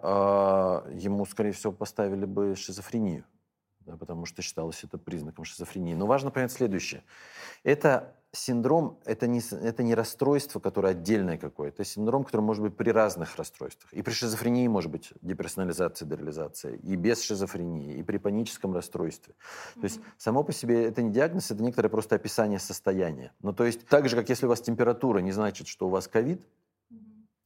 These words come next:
Speaker 1: а, эм, оно при разных бывает болезнях, также и, и Д П Д Р может быть при разных расстройствах. То есть это очень важно понимать,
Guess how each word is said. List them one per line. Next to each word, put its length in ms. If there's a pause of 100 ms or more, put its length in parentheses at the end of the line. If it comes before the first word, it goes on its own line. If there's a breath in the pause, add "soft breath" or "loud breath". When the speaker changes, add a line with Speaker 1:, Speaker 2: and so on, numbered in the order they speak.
Speaker 1:
а, 340
эм, 420
оно 260
при 160
разных 380
бывает 340 (120)
болезнях, 460
также 360
и, 640
и 40
Д 140
П 120
Д 140
Р 100
может 200
быть 160
при 120
разных 580
расстройствах. 800
То 100
есть 100
это 120
очень 180
важно 220
понимать, 420